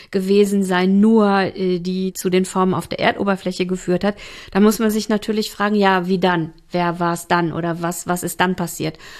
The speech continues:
Und, äh, es gab halt tatsächlich im achtzehnten Jahrhundert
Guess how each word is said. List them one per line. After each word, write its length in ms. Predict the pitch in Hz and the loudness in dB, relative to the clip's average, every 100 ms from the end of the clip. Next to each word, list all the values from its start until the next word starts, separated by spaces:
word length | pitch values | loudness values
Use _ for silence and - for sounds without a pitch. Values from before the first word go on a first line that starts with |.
| - - | -20 -4
Und, 200 | 190 208 - 202 | 0 0 -2 -4
äh, 80 | |
es 140 | 185 - | -4 2
gab 200 | 202 214 | 0 2
halt 220 | 220 214 | -2 -2
tatsächlich 540 | 180 - - 247 240 - | -10 -4 -4 -4 -6 -4
im 120 | 190 | -2
achtzehnten 480 | 202 214 - 214 202 | -2 -4 -4 -4 -2
Jahrhundert 680 | 196 196 202 208 196 196 | -2 0 2 2 0 -2